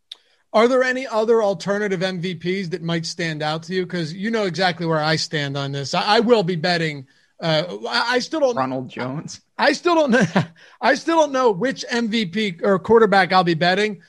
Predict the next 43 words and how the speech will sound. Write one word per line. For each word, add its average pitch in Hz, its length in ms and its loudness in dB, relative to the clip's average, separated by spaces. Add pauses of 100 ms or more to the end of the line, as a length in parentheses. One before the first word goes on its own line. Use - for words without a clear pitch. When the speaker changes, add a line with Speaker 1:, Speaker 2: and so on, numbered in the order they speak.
(220)
Speaker 1:
because 185 240 0
I 214 120 2
still 233 240 4
gotta 214 180 6
do 196 120 4
a 202 40 2
little 233 240 4
bit 220 160 -2
more 202 160 2
homework 196 460 0
here. 196 160 2
Wait 208 300 2
until, 196 480 0 (280)
uh, 190 120 0
we 190 100 2
get 202 120 4
a 196 60 2
little 202 180 2
bit 196 160 -2
closer 190 320 0
to 170 80 -2
game 180 300 -2
day, 170 180 2
so 160 160 -2
probably 175 460 0
tomorrow. 160 600 -2 (280)
But 175 140 2
I, 208 160 4
I 220 80 4
will 233 180 4
be 202 100 0
gra-, 185 320 4
I 196 120 4
will 202 180 0
be 185 100 0
taking 170 380 -2
a 156 80 -2
quarterback 156 500 -2
to 151 100 -8
win 151 140 -2
M 151 140 -4
V 143 140 -6
P. 147 280 -6